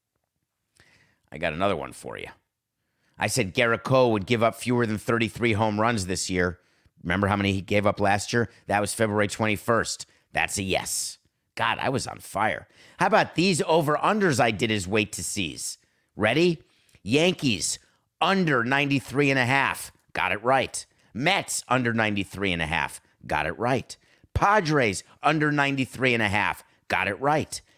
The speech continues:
Angels under eighty-two and a half. Got it right. Saint Louis over eighty-eight and a half. Uh-oh,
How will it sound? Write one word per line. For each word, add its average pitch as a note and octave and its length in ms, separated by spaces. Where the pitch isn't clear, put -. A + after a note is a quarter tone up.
Angels E3+ 640
under F3 440
eighty-two E3+ 640
and G3+ 100
a B2+ 80
half. F#2+ 400
Got G#2+ 280
it B2 200
right. - 480
Saint E3+ 400
Louis F#3+ 480
over F3 420
eighty-eight E3 500
and C3 80
a A2 80
half. F#2+ 500
Uh-oh, G#2 540